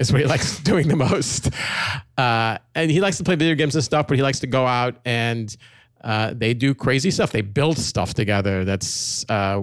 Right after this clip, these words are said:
really weird that they never use. Uh, but they're creating or building or just hanging out or spending time. So he is most happiest when he's with people he cares about and loves, spending time with them.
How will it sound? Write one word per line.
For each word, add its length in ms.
really 220
weird 320
that 240
they 100
never 240
use. 460
Uh, 280
but 580
they're 300
creating 520
or 80
building 380
or 60
just 180
hanging 240
out 100
or 60
spending 300
time. 260
So 200
he 360
is 180
most 300
happiest 540
when 120
he's 220
with 240
people 580
he 120
cares 220
about 200
and 100
loves, 500
spending 280
time 240
with 120
them. 340